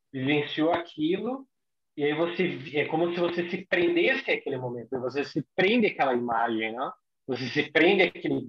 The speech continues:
gosto, àquele, é algo muito complexo, e é o que geralmente destrói, é, é, muita gente nesse, nesse meio, né? Porque muita gente acaba dizendo,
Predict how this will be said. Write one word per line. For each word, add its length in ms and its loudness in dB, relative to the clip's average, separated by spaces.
gosto, 400 2
àquele, 580 -2
é 220 6
algo 300 4
muito 460 0
complexo, 800 -2
e 140 2
é 60 4
o 100 0
que 100 -4
geralmente 640 0
destrói, 1080 0
é, 420 -2
é, 1080 0
muita 340 2
gente 320 2
nesse, 320 -4
nesse 500 -2
meio, 400 6
né? 240 -2
Porque 180 -4
muita 220 2
gente 160 2
acaba 320 4
dizendo, 580 4